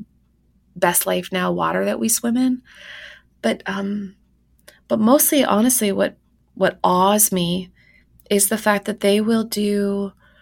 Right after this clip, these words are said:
dozens of funerals within the first couple of years of their ministry. They, they will stand there beside a coffin and say, and have to learn to say true things there.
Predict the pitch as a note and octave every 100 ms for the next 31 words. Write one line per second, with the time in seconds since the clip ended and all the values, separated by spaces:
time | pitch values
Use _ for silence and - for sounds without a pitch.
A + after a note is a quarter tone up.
0 | - _ - G3+ G#3 G3+ A3+ A3+ A3+ G3
1 | F#3+ F#3+ F#3 F#3 - - G3 F#3+ F#3+ F#3+
2 | F#3+ F#3 - F#3+ F#3+ F#3 F#3 F3+ F3+ F#3
3 | F3+ F3+ F3+ - F3 F#3+ G3 G#3 G#3+ A#3
4 | A3 - G#3 G3+ G#3+ A3 G#3+ G#3+ G#3+ -
5 | G3 F#3+ - F3+ F3+ F#3 F#3 F3+ - F#3
6 | F#3 - F3+ G#3 G3 A#3 F#3+ F#3+ F#3 F3
7 | - G3 F#3 F3+ - F#3+ F3+ - F3 E3+
8 | E3+ - E3+ E3+ G3